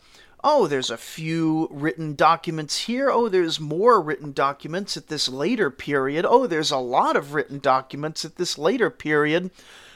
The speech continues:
and we'd see, oh, it's the rise of Aramaic writing. But that entire, that entire historical, uh,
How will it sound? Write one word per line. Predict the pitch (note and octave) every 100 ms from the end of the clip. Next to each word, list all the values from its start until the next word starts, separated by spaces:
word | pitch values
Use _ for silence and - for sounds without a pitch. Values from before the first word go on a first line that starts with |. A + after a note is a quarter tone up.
| _
and | F4
we'd | D#4 G3
see, | - - D3 D#3+ F#3 _ _ -
oh, | E3+ E3 - _ _
it's | G#3+ -
the | - A3+
rise | C3+ A#2 G#2 A#2+ B2+
of | C#3
Aramaic | A#2+ F3+ F#3+ G3+ G#3+ -
writing. | F3+ G#3+ A3 - E2+ - - - -
But | F#3
that | A3
entire, | G#3 - - G3+ G#3+ F3+ D#3 - _ - - _
that | - F#3
entire | F#3+ - - F3+ F#3 E3+
historical, | C#3 D3 - - D#3+ D#3 C#3+ D3 C3+ C3 A#2+
uh, | C3 A2+ G#2